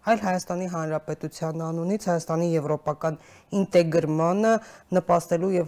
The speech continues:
Հայաստանում իրավական բարեփոխումների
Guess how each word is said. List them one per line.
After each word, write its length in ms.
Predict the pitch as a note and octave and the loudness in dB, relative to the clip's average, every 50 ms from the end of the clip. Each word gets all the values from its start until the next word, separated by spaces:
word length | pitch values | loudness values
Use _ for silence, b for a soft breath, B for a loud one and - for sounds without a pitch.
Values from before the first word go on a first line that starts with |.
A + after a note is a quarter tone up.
| D#3 | -2
Հայաստանում 640 | D#3+ D3+ D#3 D3+ - - D#3 D3+ D#3 E3 F3 F3+ F3 D#3+ | -2 -2 -2 -4 -4 -6 -6 -4 -2 -2 -2 -2 -2 -2
իրավական 540 | D3+ D#3 D3 C#3+ D3+ C#3+ - D#3+ D3+ D3 C#3 | -2 -2 -2 -2 -4 -2 -2 -2 -2 -2 -2
բարեփոխումների 1000 | C#3 C#3 C#3 C#3 - - - - - D3 D3+ D#3 D#3 D3+ D#3 D#3+ D#3+ D3+ D#3+ | -2 -2 -4 -6 -10 -12 -12 -12 -10 -8 -6 -6 -6 -6 -6 -6 -6 -6 -4